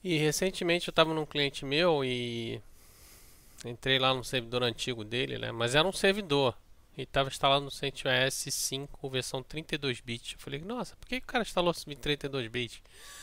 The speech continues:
Por que que não instalou sessenta e quatro bits? Tem memória suficiente pra isso e tal." E aí eu fui pesquisar na internet algumas maneiras da gente conseguir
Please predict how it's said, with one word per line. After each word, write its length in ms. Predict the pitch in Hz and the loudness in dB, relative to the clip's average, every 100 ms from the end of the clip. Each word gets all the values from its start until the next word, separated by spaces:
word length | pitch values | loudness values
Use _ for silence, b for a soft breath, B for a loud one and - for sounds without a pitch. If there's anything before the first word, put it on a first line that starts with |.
| B B - | B B -12
Por 100 | - | -10
que 60 | |
que 100 | - | -2
não 40 | 220 | 0
instalou 280 | - 175 165 | 4 4 4
sessenta 360 | 151 - 147 | 0 -2 -4
e 60 | 139 | 0
quatro 260 | 135 - | 0 0
bits? 320 | 113 143 139 - | 2 2 2 -2
Tem 140 | 131 | -2
memória 460 | 131 117 127 135 117 | 0 2 4 4 2
suficiente 520 | 120 113 - 117 - | -4 -6 -4 -4 -4
pra 160 | 120 | -2
isso 280 | 120 120 - | -2 -4 -10
e 20 | |
tal." 260 | - 113 - B B B B B B B B B B - | -6 -6 -6 B B B B B B B B B B -4
E 200 | 165 170 | 4 8
aí 180 | 180 196 | 8 8
eu 80 | |
fui 160 | 202 - | 4 -2
pesquisar 400 | - - - 185 | -4 -4 2 4
na 60 | 190 | 6
internet 420 | 185 180 180 190 | 6 8 6 4
algumas 300 | 185 185 175 | 2 2 4
maneiras 480 | 175 170 165 170 165 | 4 6 6 6 4
da 100 | 165 | 2
gente 260 | 175 - | 0 -2
conseguir 720 | - 170 - 147 151 165 175 | 0 0 0 -2 2 4 4